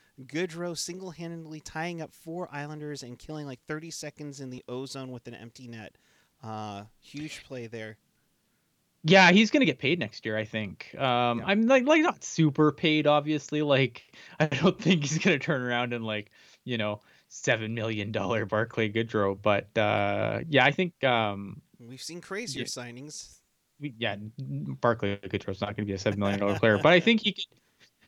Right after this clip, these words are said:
Speaker 2: he, he, he's gonna get, like, I think a lot of teams are gonna be, are gonna be calling about Goodrow, um, if Tampa can't, um,
Speaker 1: Oh, big
Speaker 2: get him
Speaker 1: time.
Speaker 2: back. And it's, and that's, that's, and,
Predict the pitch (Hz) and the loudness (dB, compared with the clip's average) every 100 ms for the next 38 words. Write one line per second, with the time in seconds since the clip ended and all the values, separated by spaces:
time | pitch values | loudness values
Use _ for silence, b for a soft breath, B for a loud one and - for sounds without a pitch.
0 | _ 156 165 175 175 - - 170 175 - | _ 0 0 0 -4 -8 0 2 2 2
1 | 165 165 147 127 135 - - - 113 117 | 2 4 2 4 4 2 -6 -10 -4 -4
2 | 117 139 135 117 113 - 123 113 107 107 | -4 -4 0 2 0 -2 -8 -6 -6 -4
3 | 107 101 104 101 104 - - 117 107 107 | -4 -4 -4 -4 -6 -10 -4 0 2 0
4 | 104 107 107 98 101 98 95 - 98 95 | 2 2 2 0 -2 -2 -2 2 2 0
5 | - - 50 - - - 110 - 104 101 | -2 -2 0 -2 -4 -2 -2 0 0 2
6 | 110 117 110 - - _ _ _ - - | 0 0 -2 -4 -20 _ _ _ -6 -4
7 | 50 - - - _ _ _ _ - 127 | -4 -4 -6 -10 _ _ _ _ -10 -10
8 | 110 139 104 104 101 104 98 113 123 113 | -4 2 2 2 2 2 2 2 0 4
9 | 147 147 - - 139 131 - 127 131 131 | 4 4 -2 -2 0 0 -2 -2 0 -2